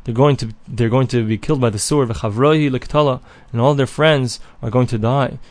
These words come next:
Meaning he had some kind of Ruach HaKodesh, some divine inspiration. He said something over that would happen in the future. He was referring to the Asara Hamurugei Malchus, the ten martyrs. Usha'ar Ama Lebiza, the rest of the,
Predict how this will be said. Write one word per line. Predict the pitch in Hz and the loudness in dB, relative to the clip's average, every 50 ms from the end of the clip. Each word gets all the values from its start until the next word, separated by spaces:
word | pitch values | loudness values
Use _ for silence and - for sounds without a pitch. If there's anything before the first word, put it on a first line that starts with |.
| - - | -10 -4
Meaning | - 120 120 117 | 0 2 4 4
he | 120 117 | 4 4
had | 127 160 165 - | 2 2 2 2
some | 151 139 | 0 -2
kind | 127 139 135 123 | 0 0 0 0
of | 127 | -2
Ruach | 139 120 120 110 | -2 -4 -4 -2
HaKodesh, | - 147 143 131 110 | 2 2 4 4 2
some | - - 131 120 117 110 | 0 2 2 2 4 4
divine | 113 107 127 143 143 | 4 4 4 4 2
inspiration. | 135 - - 131 139 139 - 120 117 | 2 0 0 0 0 0 0 -2 -2
He | 107 | -2
said | - 147 135 - | -2 -2 -2 0
something | 143 127 110 123 123 | -2 -2 0 0 0
over | 127 120 123 | 0 2 2
that | 123 117 | 2 2
would | 117 | 2
happen | 127 131 123 123 | 2 2 2 2
in | 120 | 2
the | 117 104 | 0 0
future. | - 156 139 - 131 120 110 - - - - - - - - - | 0 -2 -2 2 2 2 0 0 -6 -16 -20 -20 -20 -20 -8 -2
He | - | -2
was | 117 107 | 0 0
referring | 110 - - 139 147 139 127 | -2 -4 -2 0 0 2 2
to | 120 117 | 0 0
the | 113 113 113 | 0 0 0
Asara | 123 127 - - 143 143 131 | 0 0 -2 0 2 2 2
Hamurugei | 120 117 120 123 123 117 117 | 2 2 2 2 2 4 4
Malchus, | 117 131 143 139 - - - - - - - - - - - - | 6 6 6 6 4 0 -8 -8 -10 -10 -12 -14 -18 -18 -16 -16
the | - | -14
ten | - - 139 135 127 | -8 -2 0 2 2
martyrs. | 117 113 120 123 120 113 - - - - - - - - - - - | 4 4 4 2 2 0 -2 -6 -8 -12 -14 -16 -18 -20 -20 -12 -6
Usha'ar | 123 117 - - 139 143 - 151 156 151 - | -6 -4 -2 -2 -2 0 2 4 2 4 4
Ama | - 147 160 160 156 135 127 117 | 4 4 4 6 4 4 2 2
Lebiza, | 107 143 180 185 156 135 135 120 | 0 0 0 0 0 0 0 0
the | 123 135 | 2 2
rest | 156 156 - - | 2 2 0 -2
of | 135 123 | -4 -2
the, | 127 123 120 | 0 -2 -2